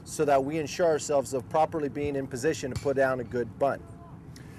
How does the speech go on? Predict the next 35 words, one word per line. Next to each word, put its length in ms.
Now, 100
there's 180
a 60
lot 220
of 60
different 300
ways 240
to 80
bunt. 380
I'm 100
gonna 140
show 220
you 160
my 200
favorite 360
way, 400
but 160
there's 160
a 60
lot 160
of 80
coaches 300
that 100
teach 180
a 40
couple 280
different 340
ideas, 420
and 80
I'll 60
show 220
'em 80
both 300
to 100
you. 180